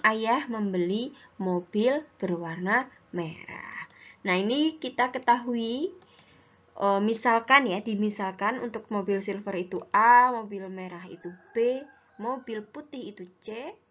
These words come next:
mobil hitam D, dan mobil hijau E.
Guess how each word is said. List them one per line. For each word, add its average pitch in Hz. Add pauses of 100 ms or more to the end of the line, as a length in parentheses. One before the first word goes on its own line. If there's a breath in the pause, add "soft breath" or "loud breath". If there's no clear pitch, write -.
(140)
mobil 185
hitam 165
D, 254
dan 175
mobil 170
hijau 240 (480 soft breath)
E. 175